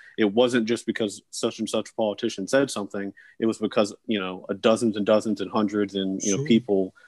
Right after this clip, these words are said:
Speaker 1: tried an effort like that. Um, but yeah, with, with, with covid, I mean, and, and then obviously that throws in a whole nother mix. I think it ex-, exacerbates a lot of problems. And something I've seen,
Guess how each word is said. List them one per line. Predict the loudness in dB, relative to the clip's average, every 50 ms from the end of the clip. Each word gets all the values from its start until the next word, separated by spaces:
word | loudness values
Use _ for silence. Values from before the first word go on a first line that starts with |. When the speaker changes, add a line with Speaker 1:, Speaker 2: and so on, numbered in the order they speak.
| _ _ _
Speaker 1:
tried | -2 2 4 4 4 4 2
an | 2 -2
effort | -4 -4 -6 -8 -8
like | -8 -10 -10 -6
that. | -6 -4 -4 -4 -8 -12 -18 -20 -20 -20 _ _ -2
Um, | 0 2 2 2 0 -2 -6 -12 -20 _ _ _ _ _ _ _ _ _ _ _ _ -8 0
but | 2 4 6 6
yeah, | 6 6
with, | 6 4 4 4
with, | 2 2 2 2
with | 0 -2 0
covid, | 2 4 4 6 6 6 4 4 4
I | 2 0
mean, | 0 2 0 0
and, | -2 -2 -2
and | -2 -2 0
then | 0 0 2
obviously | 2 2 2 2 0 -2 -2 0 0 0 -2 0
that | 2 2 2 2 0
throws | -2 -2 -2 -2 -4
in | -6 -8
a | -8
whole | -6 -4 -4 -4
nother | -4 -4 -6 -8 -6
mix. | -6 -6 -6 -4 -6
I | -8 -8
think | -8 -10 -6 -2
it | -2 -2 -2 -2 _ -20 -20 -20 _ _ _
ex-, | -4 -4 -4 -4 -4
exacerbates | -4 -4 0 2 4 4 4 4 2 0 0 0 0 0 -4 -4 -4
a | -4
lot | -2 0 2 2 4 2
of | 2 -2
problems. | 0 0 2 2 2 0 -4
And | -4 -4
something | -4 -4 -4 -4 -4
I've | -4 -4 -4
seen, | -4 -4 -4 -4 -6 -8 -10